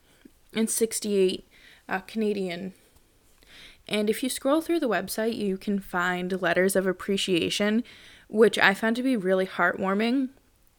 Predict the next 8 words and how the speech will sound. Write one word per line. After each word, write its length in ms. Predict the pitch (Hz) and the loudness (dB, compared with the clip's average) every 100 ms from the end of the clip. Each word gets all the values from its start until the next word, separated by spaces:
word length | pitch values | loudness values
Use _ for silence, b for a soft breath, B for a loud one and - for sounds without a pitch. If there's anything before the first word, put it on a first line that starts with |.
| _ - | _ -4
The 300 | 254 233 214 | 2 4 4
latest 500 | 214 190 214 - 175 | 6 4 4 0 2
letter 280 | 180 190 196 | 4 6 4
is 340 | - 190 - | 2 -2 -4
from 320 | - 190 185 | -4 -2 0
May 400 | 185 180 185 202 - B B B | 0 0 0 -2 -6 B B B
twenty 280 | - 202 196 | -2 0 0
twenty, 540 | 196 185 180 190 220 | 0 -2 -2 -4 -6